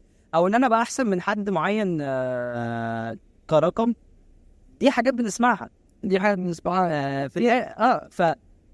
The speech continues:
Speaker 1: فحاجات شبه دي هي مبنية على فكرة غلط، لأن هو أنت دلوقتي لما تيجي تقنع دماغك، يعني خلينا نخش كده في النقاش ده، أنت الدماغ وأنا البني آدم.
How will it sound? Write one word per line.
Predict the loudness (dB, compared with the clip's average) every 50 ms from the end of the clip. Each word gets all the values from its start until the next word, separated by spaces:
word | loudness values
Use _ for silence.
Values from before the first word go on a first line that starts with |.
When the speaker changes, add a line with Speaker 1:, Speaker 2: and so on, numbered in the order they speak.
| _ _ _ _
Speaker 1:
فحاجات | _ -4 -2 -2 -4 -6 -6 -4 -2 0 0 0
شبه | 0 0 0 0
دي | 2 2 2 2
هي |
مبنية | 2 2 2 2 2 2
على | 2 0
فكرة | -2 -4 -4 -2 0
غلط، | 2 2 2 0 -2
لأن | -2 -2 0 2
هو | 2 2
أنت | 4 4 2 2 0
دلوقتي | 0 0 0 0 0 0
لما | -2 -2 -2
تيجي | -4 -4 -6
تقنع | -8 -6 -4 -2 0 0
دماغك، | 0 2 2 2 2 2 0 0
يعني | -2 -2 -2
خلينا | -2 0 0 0 0
نخش | -2 -2 -4 -8 -6
كده | -2 0 0
في | 0 2
النقاش | 0 -2 0 0 0 0 0
ده، | 0 -2
أنت | 0 2
الدماغ | 0 0 0 2 0 0
وأنا | 2 2 0 2 2
البني | 2 2 0 0 -2 -2 -4 -4 -4 -6 -8
آدم. | -10 -12